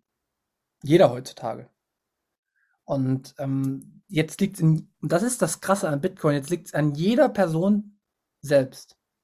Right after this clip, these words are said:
Es liegt an dir, es liegt an mir, es liegt, äh, meine Eltern, äh, alle möglichen Menschen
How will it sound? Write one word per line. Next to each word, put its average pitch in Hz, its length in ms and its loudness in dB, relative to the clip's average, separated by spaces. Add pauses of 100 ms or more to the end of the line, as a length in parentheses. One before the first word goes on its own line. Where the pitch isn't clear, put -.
(160)
Es - 100 -20
liegt 160 160 -12
an 131 120 -6
dir, 247 420 2
es - 100 -20
liegt 139 140 -12
an 131 100 -4
mir, 220 380 2 (300)
es - 140 -16
liegt, 156 280 -4
äh, 135 460 -2 (100)
meine 135 220 -6
Eltern, 220 640 2
äh, 147 60 -6
alle 294 360 4
möglichen 247 440 2
Menschen 202 560 -2